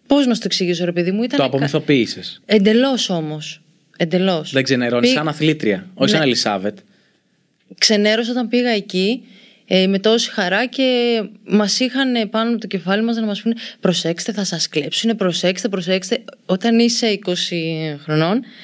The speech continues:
Speaker 1: κατάλαβες, ε, <laughs> φοβάσαι.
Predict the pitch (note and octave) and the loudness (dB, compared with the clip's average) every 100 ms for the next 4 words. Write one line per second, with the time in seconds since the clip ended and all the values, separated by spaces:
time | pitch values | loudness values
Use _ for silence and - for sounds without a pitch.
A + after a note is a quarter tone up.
0 | - - _ _ - - F3+ E3 E3 G#3 | -20 -20 _ _ -8 -2 2 2 2 0
1 | C#4 - - - - - G3 G3+ G3+ G3 | -2 -6 -20 -20 -20 0 4 6 4 4
2 | G3 G3 F#3+ G3+ D4 - - - - - | 2 2 0 0 -2 -6 -14 -18 -20 -20
3 | _ - - - - - D#4+ D#4+ D#4 A#3 | _ -14 -12 -10 -12 -2 0 2 0 -2
4 | - | -6